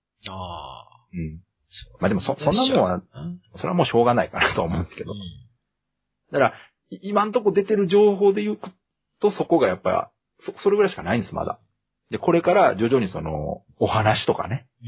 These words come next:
Speaker 1: うん。
Speaker 2: 映像が、もうそれこそ予告編ですよ。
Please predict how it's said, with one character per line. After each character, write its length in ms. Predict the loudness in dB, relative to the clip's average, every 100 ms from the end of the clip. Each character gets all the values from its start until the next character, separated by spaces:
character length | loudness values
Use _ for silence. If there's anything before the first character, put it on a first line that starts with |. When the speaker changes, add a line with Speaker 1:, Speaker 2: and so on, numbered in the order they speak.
| -18 -20 -20 _ _ _ _ _ _ _ -20 _ 2
Speaker 1:
う 40 |
ん。 40 |
Speaker 2:
映 160 | 4 6
像 220 | 6 6
が、 120 | 4
も 180 | 2 0
う 20 |
そ 100 | 2
れ 60 | 2
こ 80 | 2
そ 100 | 0
予 120 | 0
告 300 | 0 0 -2
編 260 | 0 0 0
で 160 | 0
す 60 | -2
よ。 160 | -8